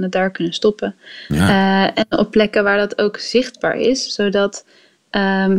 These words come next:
Speaker 1: mensen die in de buurt wonen ook snappen wat we proberen te stoppen en die bewustwording daarmee ook te vergroten.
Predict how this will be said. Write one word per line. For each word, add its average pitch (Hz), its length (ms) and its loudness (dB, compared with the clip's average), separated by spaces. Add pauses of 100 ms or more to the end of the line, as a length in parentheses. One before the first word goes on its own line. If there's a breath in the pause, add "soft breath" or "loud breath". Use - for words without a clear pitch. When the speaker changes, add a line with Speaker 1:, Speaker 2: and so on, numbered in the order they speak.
Speaker 1:
mensen 208 360 4
die 208 100 4
in 202 80 2
de 190 100 2
buurt 233 360 2
wonen 170 520 2
ook 196 260 0
snappen 214 520 2
wat 220 200 2
we 226 120 2
proberen 208 540 2
te 196 120 -6
stoppen 269 600 -2 (420 soft breath)
en 196 120 0
die 196 120 2
bewustwording 202 680 2
daarmee 185 340 2
ook 190 100 -4
te 185 120 -6
vergroten. 180 720 -2